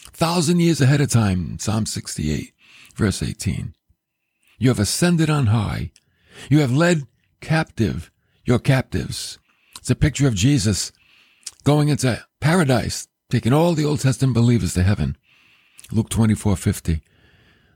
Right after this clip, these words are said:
"The Lord led them out as far as Bethany, and he lifted up his hands and blessed them. And then he parted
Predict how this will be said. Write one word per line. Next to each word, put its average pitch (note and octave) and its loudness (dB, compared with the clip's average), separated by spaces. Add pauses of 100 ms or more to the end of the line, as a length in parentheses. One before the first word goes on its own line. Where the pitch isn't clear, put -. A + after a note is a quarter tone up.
"The A2 2
Lord B2+ 4
led A#2+ 2
them B2 0
out B2+ 2
as - -4
far A#2+ 0
as F#2 2
Bethany, C3+ 2
and B2+ 2
he G2+ 2
lifted D3 0
up - -2
his A#2 -6
hands B2+ 2
and F2+ -2
blessed B2 -2
them. C3 0 (1400)
And F#2+ 2
then A#2+ 4
he G2+ 2
parted A#2 0